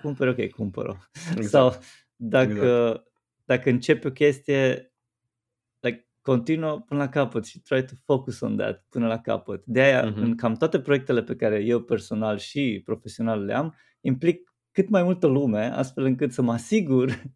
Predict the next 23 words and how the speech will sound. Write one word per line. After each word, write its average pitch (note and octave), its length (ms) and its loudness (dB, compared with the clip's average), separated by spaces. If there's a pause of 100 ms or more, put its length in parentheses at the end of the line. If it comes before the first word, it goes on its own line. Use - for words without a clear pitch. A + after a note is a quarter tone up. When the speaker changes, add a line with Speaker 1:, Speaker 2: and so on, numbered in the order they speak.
(100)
Speaker 1:
<laughs> - 420 -14
că C3 240 8 (300)
ceilalți G3 540 6
colegi D3 360 6
o C#3+ 40 6
să C3+ 140 0
mă C3 140 4
țină C#3 320 2
pe C3 140 2
drumul B2+ 360 4
bun. B2+ 280 4 (360)
<laughs> A3 60 6 (240)
Speaker 2:
Da, G#2 300 -2
da, G2+ 160 -6
da, A2+ 160 -8
da. A2 120 -10 (1120)
Speaker 1:
Mulțumesc, C3+ 520 4
Andreea, A#2 360 2 (460)
<laughs> F#3 680 2
pe D3 140 -6 (140)
calea - 420 -4
asta. - 360 -4 (1080)
Ok. - 220 -6